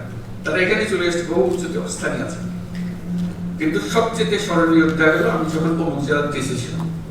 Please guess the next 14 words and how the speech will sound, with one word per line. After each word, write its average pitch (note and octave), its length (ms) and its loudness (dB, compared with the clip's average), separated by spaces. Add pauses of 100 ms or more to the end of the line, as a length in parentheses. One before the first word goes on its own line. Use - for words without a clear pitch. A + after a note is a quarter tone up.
(440)
তখন D#3+ 220 4
আমি B2 160 0
এই A#2 100 0
করেছিলাম।" A2 400 -6 (1600)
এটা D#3+ 240 -2
তার - 100 2
একটা D#3 140 -4
স্বাতন্ত্র্য, E3 680 -2 (600)
আমি D#3 180 0
নিজের E3 300 6
ইচ্ছে - 320 2
আমি D3+ 280 2
কোনো D3 120 -2
কাজ D3 200 -4